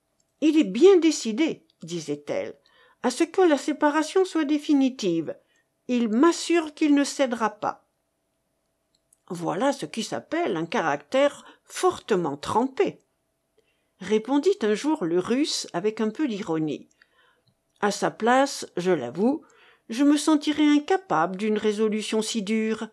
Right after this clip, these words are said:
car c'est cruel de vouloir séparer cet enfant de sa sœur. » « Mais il a un père », répliqua Lizzie avec âpreté, « et je suis sûre que celui-ci ne consentirait pas à ce qu'on emmenât son fils. »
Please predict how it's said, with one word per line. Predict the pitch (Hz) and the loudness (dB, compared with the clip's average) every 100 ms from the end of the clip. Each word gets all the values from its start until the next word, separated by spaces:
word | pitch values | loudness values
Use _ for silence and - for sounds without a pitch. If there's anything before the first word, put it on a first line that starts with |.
| _ _ _ _ - | _ _ _ _ -8
car | 175 147 | -6 -6
c'est | - 143 | -6 -8
cruel | - 151 165 269 453 453 | -10 -4 0 2 4 4
de | 294 | 4
vouloir | 220 226 202 196 | 0 0 2 0
séparer | - 190 196 175 180 | -2 -2 -2 -2 -4
cet | 180 160 165 | -4 -6 -4
enfant | 170 175 170 | -4 -2 -2
de | 160 | -4
sa | 160 | -4
sœur. » « | 156 - 151 135 139 - _ _ _ _ _ _ _ _ _ _ | -6 -4 -4 -4 -6 -14 _ _ _ _ _ _ _ _ _ _
Mais | 494 453 339 | 2 6 6
il | 262 | 6
a | 208 | 4
un | 139 | 0
père », | - 117 170 330 - - _ _ _ _ _ | -6 -4 -2 -4 -6 -16 _ _ _ _ _
répliqua | - 185 180 196 - 285 | -10 -8 -6 -8 -2 -2
Lizzie | 240 175 160 262 | 0 -2 -4 -4
avec | 185 170 180 | -2 -4 -4
âpreté, « | 220 220 180 156 - 107 _ _ _ _ _ - | -8 -6 -10 -8 -10 -10 _ _ _ _ _ 0
et | 330 | 4
je | 381 | 4
suis | 359 220 | 2 -2
sûre | 196 - 392 - | -4 2 2 2
que | 254 | -4
celui-ci | 233 254 214 226 - 403 | -2 -2 0 -2 2 4
ne | 254 | 4
consentirait | 202 349 370 311 233 208 156 | 4 2 2 -2 -4 -8 -6
pas | 147 - 415 | -4 0 0
à | 254 | 0
ce | - | -4
qu'on | 208 202 185 | -4 0 2
emmenât | 180 170 160 123 | 2 0 -2 -4
son | - 269 | -2 0
fils. » | 415 - 247 - | 0 2 0 -2